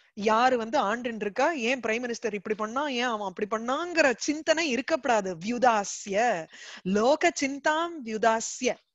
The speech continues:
லோகத்தினுடைய பத்தி, லோ-, உலகத்தை பற்றின ஒரு கவலையை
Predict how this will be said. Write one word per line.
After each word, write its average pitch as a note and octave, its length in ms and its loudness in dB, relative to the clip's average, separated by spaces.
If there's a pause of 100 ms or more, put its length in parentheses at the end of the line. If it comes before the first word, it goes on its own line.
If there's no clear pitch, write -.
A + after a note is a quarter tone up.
(340)
லோகத்தினுடைய C4 1120 2
பத்தி, A#3+ 380 -2
லோ-, A3+ 340 4
உலகத்தை C#4 580 2
பற்றின D4+ 540 -2
ஒரு A#3+ 240 0
கவலையை B3+ 640 2